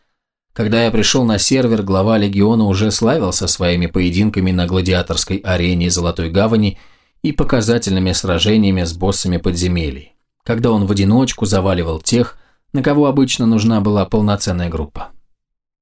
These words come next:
А еще он с самого начала прославился своей неудержимой яростью и жестокостью. Я видел несколько его поединков, у него один из самых популярных видеоблогов, посвященных Артару,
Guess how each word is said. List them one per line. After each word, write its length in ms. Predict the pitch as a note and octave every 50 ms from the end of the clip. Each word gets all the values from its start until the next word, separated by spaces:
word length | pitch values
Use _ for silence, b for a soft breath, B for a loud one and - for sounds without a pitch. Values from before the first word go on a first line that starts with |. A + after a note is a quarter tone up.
| _ _ _ _ _ _ _ _ _ -
А 100 | G2+ G#2+
еще 280 | G#2 - - D3+ D3
он 120 | E3 D#3+ C3+
с 80 | -
самого 360 | - - B2 A#2+ A#2+ A2+ A#2
начала 460 | A#2 A2+ G#2+ - - C3 B2 C3 C3+ B2+
прославился 640 | - A#2 A2 G2 - A2 G2+ G#2+ A2 A2 - -
своей 340 | G#2 - - G2+ G2+ G2+ G2+
неудержимой 720 | G#2 A2 A#2 A#2+ A#2 A2+ A2+ A2 G2 F#2 A#2 A2+ G2+ F#2+ F2
яростью 520 | F2 G2+ A#2+ B2 A#2+ - - - A2+ -
и 120 | - G2+ F#2
жестокостью. 720 | E2 E2+ E2 - - - D2 - - D2+ - - D2 C#2 - - _ _ _ _ _ _ _ _ _ _ -
Я 120 | F3+ F3
видел 280 | F3+ F3 C3+ B2 A2+ G2+
несколько 440 | G#2 A2+ A#2 A2 - - G2 - G2+
его 180 | G2 F#2+ F#2+
поединков, 640 | E2+ - F#2+ F2 E2+ E2+ E2 D#2 - E2 - - - -
у 60 | A#2
него 200 | A2 A2+ A#2+ B2
один 280 | A#2 A2 A2+ A2 A2
из 100 | A2 G#2+
самых 400 | - - A#2 G#2+ A2+ A2+ G2+ -
популярных 720 | - A#2 G2+ - G#2 G2 F#2 F#2 F#2 F#2+ G2 G2+ G2 -
видеоблогов, 720 | - F2+ F#2 F2 F#2 F#2+ G2 G#2 A#2+ C3+ C#3+ B2+ G2 E2 -
посвященных 640 | - - - - F#2 E2+ - - F2+ E2 D#2 - G2+
Артару, 440 | F#2+ F2 - F#2+ F2 D#2 D2 -